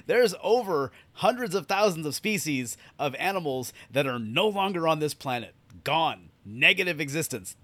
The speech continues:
Do not exist anymore. Guess what? We've proved they're not fucking here. That's, that's, that's what science did. It's called archaeology. And at this point, I just pictured this guy just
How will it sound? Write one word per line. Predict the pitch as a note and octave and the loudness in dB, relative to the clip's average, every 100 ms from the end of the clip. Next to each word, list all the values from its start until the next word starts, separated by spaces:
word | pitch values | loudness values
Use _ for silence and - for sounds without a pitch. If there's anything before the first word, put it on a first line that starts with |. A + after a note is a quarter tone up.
| - | -4
Do | G3+ F3+ | -2 0
not | F3 E3 | 2 2
exist | D#3 B2+ D3+ | 2 -2 -2
anymore. | C#3+ C#3 E3+ D#3 G#2 - - - | 0 0 2 2 0 -6 -20 -6
Guess | F3+ E3 - | -2 -2 0
what? | F3+ A2+ - - - | 0 0 -2 -20 -6
We've | C#3 D#3 - | -4 -4 -8
proved | F3 G3+ C3+ B2+ - _ _ _ A2 | -4 -2 -2 -4 -16 _ _ _ -6
they're | C#3 C3 | -2 -2
not | A#2+ A2+ | -4 -6
fucking | - G2+ G#2+ | -8 -12 -10
here. | A2+ E3 - _ _ _ _ _ _ _ _ _ _ _ | -10 -10 -12 _ _ _ _ _ _ _ _ _ _ _
That's, | C3+ C3+ - - _ | -2 -2 -4 -20 _
that's, | A#2+ D3 - - - - | -2 0 0 -8 -16 -6
that's | F3 G#3 - | -4 -4 -6
what | D3 | -6
science | - - G3+ G#3 E3 C3+ A2+ | -2 -2 0 0 -2 -4 -2
did. | C#3+ A#2 E2 _ | 0 0 -2 _
It's | - | -14
called | D3+ D3 | -6 -4
archaeology. | C3 A2+ A2 D3 A#2 - - _ _ _ _ _ _ - - - | -4 -6 -6 -4 -4 -8 -20 _ _ _ _ _ _ -20 -12 -2
And | G3+ | -2
at | G#3 | -2
this | C4+ G#3+ | -2 -4
point, | F3 A#3+ G#3 D#3+ | -2 0 0 0
I | F#3+ | 0
just | A#3 - | 0 -2
pictured | A3+ - F#3+ | -2 -2 -2
this | F3 - | -4 -2
guy | F#3 F3 | 0 0
just | D#3 - | 0 -8